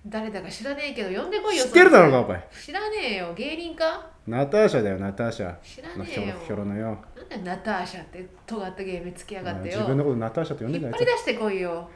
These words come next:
Speaker 1: 裏でごちゃごちゃ言ってるんじゃなくてさ、またぎが一番嫌いなんだよ、
Speaker 2: あ、
Speaker 1: 私。
Speaker 2: じゃあ来てくださいって言ったら絶対行かねえって言ってたよ。「巻き込むの俺よ」っつってたぞ。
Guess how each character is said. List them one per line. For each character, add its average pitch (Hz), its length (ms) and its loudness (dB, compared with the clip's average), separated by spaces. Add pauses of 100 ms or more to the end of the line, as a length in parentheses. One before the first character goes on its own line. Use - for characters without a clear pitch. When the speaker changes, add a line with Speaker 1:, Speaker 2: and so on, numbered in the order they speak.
(360)
Speaker 1:
裏 220 220 -2
で 202 80 -4
ご 214 160 -6
ち 233 60 -2
ゃ - 20 -6
ご 196 100 -6
ち 190 60 -8
ゃ 180 40 -6
言 175 100 -6
っ - 20 -10
て 254 140 -6
る 254 80 -8
ん - 20 -6
じ 202 80 -4
ゃ 185 40 -4
な 220 80 -6
く 233 100 -8
て 190 80 -10
さ、 185 340 -10 (140)
ま 196 80 -8
た 269 100 -2
ぎ 320 220 -2
が 302 80 -6
一 294 160 -12
番 330 200 -8
嫌 330 140 -4
い 320 80 -10
な 320 80 -12
ん 262 80 -10
だ 190 60 -6
よ、 160 60 -6
Speaker 2:
あ、 - 80 -8
Speaker 1:
私。 127 100 -2
Speaker 2:
じ 135 80 4
ゃ - 20 4
あ 131 80 2
来 135 80 -10
て 190 100 0
く 151 60 0
だ 139 80 4
さ 139 100 0
い 135 40 2
っ - 20 -10
て 131 40 -12
言 - 40 -14
っ - 40 -16
た 127 40 -4
ら 110 80 0
絶 107 160 -6 (100)
対 139 120 0
行 135 60 -2
か 131 40 0
ね 143 60 2
え - 20 -4
っ - 20 -4
て 139 60 -10 (100)
言 87 60 -12
っ - 80 -
て - 0 -
た 95 60 -8
よ。 101 100 -4
「巻 - 100 -18
き - 40 -8
込 160 60 0
む 123 80 0
の 92 100 -4
俺 90 100 -4
よ」 90 80 -6
っ - 20 -14
つ - 120 -16
っ - 100 -20
て 82 80 -16
た - 20 -16
ぞ。 82 60 -16